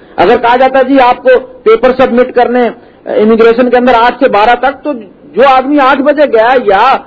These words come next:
بارہ سے دو منٹ پہلے چلا گیا، ٹائم کے اندر گیا نا، اس کو کوئی بلین تو نہیں، کوئی اعتراض تو نہیں۔ خواہ مخواہ اس چیز کو پکڑ کے اور شدت، یہ اچھی چیز نہیں ہے۔ قرآن الفجر، اس میں قرآن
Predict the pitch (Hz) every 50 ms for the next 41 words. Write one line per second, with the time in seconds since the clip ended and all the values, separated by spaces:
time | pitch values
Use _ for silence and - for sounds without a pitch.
0 | - - - - 185 202 220 247 254 277 247 - 220 220 233 226 254 247 240 -
1 | - 240 247 269 254 254 233 202 202 196 180 220 226 - - 185 185 208 226 240
2 | 233 233 226 226 247 294 285 - 185 104 98 - - 277 - - - - - -
3 | - 392 359 - 143 143 165 202 208 220 220 - - 302 - - - 135 - -
4 | 107 160 180 - - - 277 - - - - - - - - 392 403 359 233 -
5 | - 214 214 - - 214 175 - 202 165 185 175 165 190 180 170 175 175 - -
6 | - - - - - - 160 170 180 175 - - - - - - - 175 160 -
7 | 220 208 - - - - - _ _ - 180 190 185 - - 156 - - 180 160
8 | - 143 135 123 - 127 120 110 - - - - - - - - - - - -
9 | - - - - - - - - - - - - - - - - - 233 - 254
10 | 277 302 311 302 269 - 240 196 - 151 - - - _ _ _ _ _ _ -
11 | - 226 - - 233 247 254 254 254 254 254 247 226 214 202 208 214 226 233 226
12 | 214 208 -